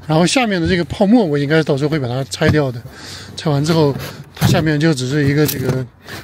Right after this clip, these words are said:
备胎了，就只是一个备胎，就保留这个备胎，然后上面就作为储物空间来放东西。然后上面的支撑呢，就找个木棍把它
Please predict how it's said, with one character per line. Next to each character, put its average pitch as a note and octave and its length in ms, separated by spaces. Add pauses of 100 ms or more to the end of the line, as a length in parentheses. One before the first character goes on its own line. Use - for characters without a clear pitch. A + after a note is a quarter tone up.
(240)
备 E3+ 120
胎 F#3 280
了， F3+ 100 (1200)
就 E3 100
只 - 20
是 C3 120
一 E3 40
个 E3 60
备 D#3+ 140
胎， D3 160
就 D#3+ 100
保 C#3 140
留 C3+ 100
这 D#3+ 120
个 D#3+ 80
备 D#3+ 120
胎， D#3 200
然 C#3 100
后 C#3+ 60
上 D#3+ 180
面 C#3+ 160
就 C#3+ 140
作 C#3 120
为 D3 140
储 - 180
物 D3+ 40
空 D#3+ 200
间 D#3 160
来 - 80
放 D#3+ 220
东 F#3 180
西。 E3+ 160 (720)
然 D#3+ 80
后 D#3+ 60
上 G#3 120
面 F3+ 140
的 D#3 80
支 F#3 160
撑 G3 180
呢， E3+ 140
就 D3+ 140
找 C3 180
个 C#3+ 80
木 F#3+ 180
棍 D#3+ 280
把 C3 100
它 C#3+ 320